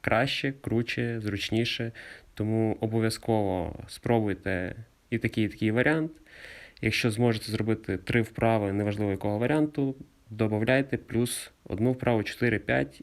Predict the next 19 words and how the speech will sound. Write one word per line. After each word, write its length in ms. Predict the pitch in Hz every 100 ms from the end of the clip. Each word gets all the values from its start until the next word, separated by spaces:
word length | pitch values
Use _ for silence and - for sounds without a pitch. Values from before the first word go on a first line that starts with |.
| -
і 420 | 123 127 139 139 139 _
потрішки 480 | 101 - 113 - 110
так 200 | 110 -
розвивайтесь. 580 | 101 104 92 85 - - - - - - - - _
Ось 140 | 143
таке 200 | - 127
тренування. 560 | 131 123 127 147 156 151
Купляйте 440 | 147 113 113 113
програми 400 | 110 110 117 110
тренувань 500 | 101 107 113 120 127
на 80 | 110
сайті 300 | 101 104 101
W 400 | 98 107 101 95
W 360 | 92 98 95 101
W 360 | 127 147 143
крапка 380 | 135 104 101 -
workoutodama 580 | 95 98 95 98 98 87
крапка 320 | 90 95 -
com. 380 | 87 - 135 143